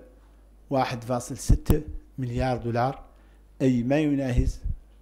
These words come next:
خمس، سي زايد على خمسة أشهر من، آه، آه، آه، الصادرات.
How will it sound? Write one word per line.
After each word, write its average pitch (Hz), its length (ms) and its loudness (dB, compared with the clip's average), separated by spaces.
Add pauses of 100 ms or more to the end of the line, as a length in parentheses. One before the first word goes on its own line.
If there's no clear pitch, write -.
(140)
خمس، - 460 -2
سي - 220 -2
زايد 139 320 2
على 123 160 0
خمسة 165 320 -8
أشهر - 380 4 (680)
من، 127 140 4
آه، 127 160 4 (600)
آه، - 60 -10 (1120)
آه، 123 380 -4
الصادرات. 113 560 -10